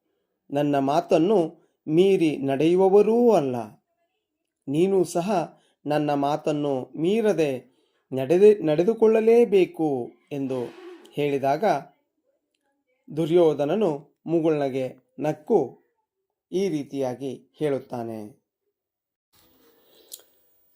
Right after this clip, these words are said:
ಕಂ ಅಂದ್ರೆ ಕಂದ ಪದ್ಯ. "ನಿಮಗೆ ಪೊಡಮಟ್ಟು ಪೋಪ ಈ ಸಮಕಟ್ಟಿಂಬಂದೆನ್,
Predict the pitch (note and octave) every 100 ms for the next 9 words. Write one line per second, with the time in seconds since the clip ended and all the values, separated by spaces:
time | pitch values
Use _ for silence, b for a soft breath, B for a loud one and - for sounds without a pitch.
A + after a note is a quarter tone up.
0 | _ _ _ - G3+ F#3 D3+ - D3+ E3
1 | A#3 - - - E3+ E3+ F3+ F3 C3+ A#2
2 | B2 A2 G#2 _ _ _ _ _ _ _
3 | _ _ _ _ D#3+ F3+ G3+ F3+ D#3 D#3+
4 | D#3 - F3 F3 D#3+ D#3 D3+ - - D#3
5 | C#3 - E3 D#3 D#3 C#3+ C3+ - - F#3+
6 | F3+ D#3 - E3 G#3 G#3 E3+ E3+ - D#3+
7 | D#3 D3+ C#3+ C#3 C3+ C3 A#2+ G#2+ G2+